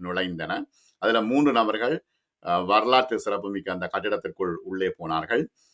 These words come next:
வெறும் ஐந்து நிமிடங்களில் ஃபோர் பாயிண்ட் செவன் ஃபைவ் மில்லியன்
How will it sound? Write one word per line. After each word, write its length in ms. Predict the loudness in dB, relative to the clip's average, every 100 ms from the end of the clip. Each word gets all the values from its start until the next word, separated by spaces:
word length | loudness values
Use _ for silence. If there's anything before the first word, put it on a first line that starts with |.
| _
வெறும் 220 | 6 8 10
ஐந்து 400 | 8 8 6 4
நிமிடங்களில் 720 | 4 2 4 4 4 2 -6 _ _ 0
ஃபோர் 200 | 4 4
பாயிண்ட் 340 | 4 2 2 -4 0
செவன் 320 | 2 2 -2 2
ஃபைவ் 220 | 2 2
மில்லியன் 560 | -2 -2 0 0 0